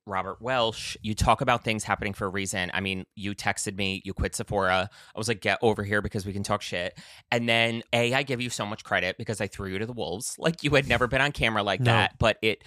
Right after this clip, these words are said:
Speaker 1: we had not seen each other in a while. Like, and f-, it was hit the ground running, and it just got more organic and more organic and more
Speaker 2: Yeah.
Speaker 1: organic. And these last, like, I will say, thirty episodes have just been, it's my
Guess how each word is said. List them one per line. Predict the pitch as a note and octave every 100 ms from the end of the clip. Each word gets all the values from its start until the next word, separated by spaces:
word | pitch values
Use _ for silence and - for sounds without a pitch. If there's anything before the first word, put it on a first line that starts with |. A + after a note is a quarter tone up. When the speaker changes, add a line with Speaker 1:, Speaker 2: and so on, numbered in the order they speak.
| - - - _ _ -
Speaker 1:
we | A#2 B2 D3
had | D3+ C3+
not | C3 B2+ -
seen | - A#2+
each | C3 -
other | A#2 A2
in | G#2+
a | G#2
while. | F2+ G2 D3 F2 F2
Like, | A2 A2+ A2 -
and | A#2+ A#2
f-, | - - -
it | B2 A2+
was | A2 - - -
hit | A#2+ C3+
the | B2+
ground | C#3 C#3 A#2+
running, | G#2+ B2 C#3+
and | A#2
it | G#2+
just | A#2+ -
got | A2 A2
more | G2+ G2 G2+ -
organic | G2 G2 F#2+ F#2 - -
and | G2
more | G2 F#2+
organic | G#2 G2 F#2+ F#2+ -
and | G2
more | G2 G2
Speaker 2:
Yeah. | G#2
Speaker 1:
organic. | G2 G2 F#2+ G#2+ -
And | G#2+
these | G#2 -
last, | G2 F#2+ F#2+ -
like, | F#2+ F2 -
I | G2
will | F#2+
say, | - F#2+ F#2 F2+ - - _ _ _
thirty | A2 G#2 B2+
episodes | C#3+ - D#3+ E3+ D3+ E3 D#3
have | C#3 B2+
just | A2 A#2 - -
been, | A2 G#2+ G2+ G#2+ - _ _ _
it's | A#2+ - A#2
my | A2+